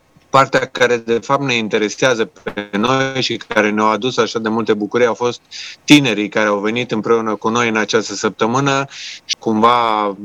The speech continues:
cei care i-am cazat, i-am hrănit, i-am, uh, strâns,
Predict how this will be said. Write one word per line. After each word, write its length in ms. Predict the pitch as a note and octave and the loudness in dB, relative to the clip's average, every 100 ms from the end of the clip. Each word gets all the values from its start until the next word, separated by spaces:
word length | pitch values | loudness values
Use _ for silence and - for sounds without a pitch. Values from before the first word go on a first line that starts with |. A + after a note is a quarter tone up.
| A2 - | -12 -6
cei 260 | - A#2 G#2+ | 0 0 2
care 260 | A2+ A2 | 2 2
i-am 420 | G#2+ G#2+ G#2+ G2+ - | 0 0 -2 -6 0
cazat, 440 | A#2+ G#2+ C#3+ C#3 | 0 2 0 0
i-am 240 | A2 G#2+ F#2+ | -2 -2 -2
hrănit, 420 | A2 A#2+ C3+ C3 | 0 0 -4 -2
i-am, 360 | A2 G#2 G#2 - - - - | -2 -2 -4 -8 -12 -14 -10
uh, 300 | - G#2 G2+ G2 | -2 0 0 -2
strâns, 540 | - - B2+ C#3 - | -8 0 2 2 -2